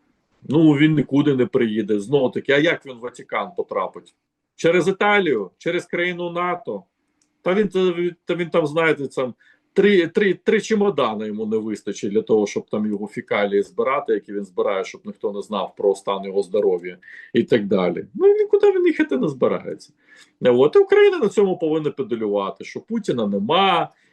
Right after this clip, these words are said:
Зеленський продовжувати повинен, що, от, о, чіплятися, це, розвертати це проти Трампа, що ти такий слабак. Ну так, дипломатично, звичайно, він буде говорити,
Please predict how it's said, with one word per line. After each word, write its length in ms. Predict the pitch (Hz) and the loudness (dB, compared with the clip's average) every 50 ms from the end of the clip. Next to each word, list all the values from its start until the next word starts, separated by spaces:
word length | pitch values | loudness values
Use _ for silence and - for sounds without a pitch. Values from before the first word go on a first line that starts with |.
| _ _ - | _ _ -8
Зеленський 600 | 104 127 160 180 220 233 214 156 - - 135 131 | -2 0 0 2 2 0 -2 -4 -8 -12 -14 -12
продовжувати 800 | - - 117 92 - 131 120 110 110 98 98 113 104 - - 101 | -10 -10 -10 -6 -6 -6 -4 -4 -8 -8 -6 -6 -6 -6 -6 -4
повинен, 440 | - 113 104 101 110 107 104 101 | -2 -2 0 0 0 -2 -2 -4
що, 220 | - - - 113 110 104 104 104 104 104 104 104 104 104 107 | -4 -2 0 0 2 2 2 2 2 2 0 0 0 -2 -2
от, 260 | 110 113 113 110 _ - 127 113 | -2 -2 -2 -4 _ -20 -16 -12
о, 260 | 113 117 117 117 110 | -8 -6 -6 -6 -6
чіплятися, 760 | 110 - 135 131 - 151 165 185 190 180 - 165 - - 147 - | -6 -8 -10 -8 -2 0 0 0 0 -2 -4 -12 -14 -14 -18 -18
це, 240 | - 139 139 139 | -10 -4 -2 0
розвертати 580 | 165 165 139 165 185 - - 226 226 226 - 160 | 0 0 0 0 -4 -4 -2 -2 -2 -2 -2 -4
це 140 | - 156 - | -6 -6 -6
проти 300 | - 147 131 - - - | -4 -4 -6 -6 -6 -12
Трампа, 720 | - - - 165 175 190 185 180 160 - 165 151 143 - _ _ _ _ _ _ _ _ _ _ _ | -16 -6 -2 -2 0 0 -2 -4 -6 -8 -8 -8 -8 -12 _ _ _ _ _ _ _ _ _ _ _
що 140 | - - 151 | -12 -12 -10
ти 160 | - - 156 | -6 -6 -4
такий 280 | - 156 147 - 156 139 | -4 -4 -2 -2 -2 -2
слабак. 540 | - - 147 143 127 127 143 131 127 - - | -2 0 0 0 2 2 2 2 2 0 -2
Ну 120 | 180 170 160 | -4 -4 0
так, 240 | - 143 143 - | 0 -2 -2 0
дипломатично, 760 | 147 147 - 156 165 165 165 160 - - 107 - - 113 101 | -2 -2 0 0 2 2 2 0 0 -4 -6 -8 -12 -18 -20
звичайно, 560 | 92 98 104 - - 104 101 95 92 98 92 92 | -20 -18 -16 -8 -6 -6 -6 -6 -8 -12 -14 -12
він 120 | 107 104 98 | -14 -14 -10
буде 220 | 101 110 98 107 | -10 -10 -8 -2
говорити, 580 | - 120 120 139 175 233 247 - - - - | 0 2 2 4 4 2 2 0 -4 -6 -6